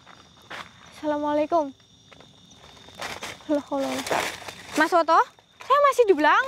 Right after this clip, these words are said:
loh. Mas. Mas Foto. Mas Foto. Mas. Astagfirullahaladzim.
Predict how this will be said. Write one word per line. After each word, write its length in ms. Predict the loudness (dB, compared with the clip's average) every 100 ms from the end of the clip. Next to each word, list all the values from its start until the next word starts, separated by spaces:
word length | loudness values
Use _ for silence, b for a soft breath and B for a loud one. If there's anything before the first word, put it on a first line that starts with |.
| 2
loh. 100 | 2 -2 -20 -20 -20 -20 -18 -18 -4
Mas. 320 | 0 0 0 -20 _ -20 -20 -20 -20 -20 -14 -8
Mas 80 | -2
Foto. 320 | 0 2 0 -2 -20 -20 -20 -20 _ -20 _ -8
Mas 80 | -2
Foto. 280 | -2 0 -2 -4 _ -20 -20 _ -18 -16 -10 0
Mas. 200 | 2 0 -6 _ _ -14
Astagfirullahaladzim. 640 | -12 -8 -6 -4 -4 -4